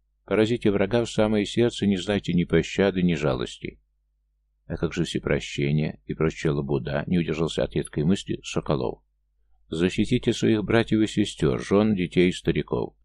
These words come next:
Защитите Христову веру. Помолимся же, чтобы Бог не спаслал нам победу над прислужниками дьявола».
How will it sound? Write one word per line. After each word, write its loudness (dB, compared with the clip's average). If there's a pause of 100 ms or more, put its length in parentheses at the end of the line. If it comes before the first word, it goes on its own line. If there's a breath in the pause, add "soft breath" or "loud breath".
Защитите -2
Христову 2
веру. 2 (260)
Помолимся 6
же, 0
чтобы 2
Бог 0
не -2
спаслал 0
нам 2
победу 2
над 2
прислужниками 2
дьявола». -4